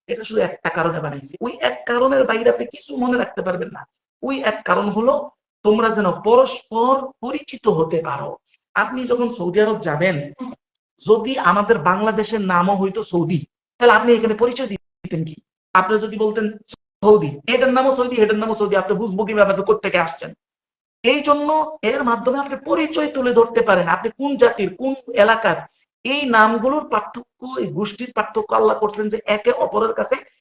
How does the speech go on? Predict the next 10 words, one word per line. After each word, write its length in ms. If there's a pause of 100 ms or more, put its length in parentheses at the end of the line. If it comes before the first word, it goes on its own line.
(200)
পরিচয় 480
তুলে 240
ধরতে 280
পারে। 260 (240)
আইডেন্টিটি, 500
পরিচয়টা 480
কি 140
দিয়ে 160
তুলে 240
ধরবেন? 280